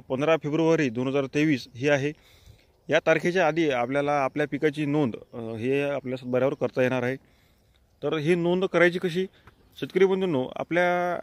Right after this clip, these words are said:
Android मोबाईलमध्ये प्ले स्टोअरमधून ई पीक पाहणे व्हर्जन टू हे ॲप आपल्याला download करायचं आहे. हे app download केल्यानंतर त्यामध्ये पूर्ण आपल्या पिकाची माहिती ही, अ, submit करायची आहे. त्याचसोबत आपल्या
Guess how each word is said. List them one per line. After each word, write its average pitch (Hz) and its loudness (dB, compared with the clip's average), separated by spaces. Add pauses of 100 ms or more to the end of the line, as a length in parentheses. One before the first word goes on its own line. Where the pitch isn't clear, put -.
Android 160 2
मोबाईलमध्ये 156 0 (260)
प्ले 139 0
स्टोअरमधून 175 2 (400)
ई 139 2
पीक 180 -2
पाहणे 165 2
व्हर्जन 143 2
टू 151 2
हे 151 -2
ॲप 147 2
आपल्याला 147 -2
download 127 -2
करायचं 135 0
आहे. 117 -4 (1160)
हे 180 2
app 190 2
download 175 2
केल्यानंतर 175 2 (140)
त्यामध्ये 180 4
पूर्ण 165 -2
आपल्या 175 -2
पिकाची 160 0
माहिती 165 0 (680)
ही, 156 2
अ, 123 -2
submit 143 -2
करायची 156 2
आहे. 165 2 (500)
त्याचसोबत 170 2
आपल्या 160 -2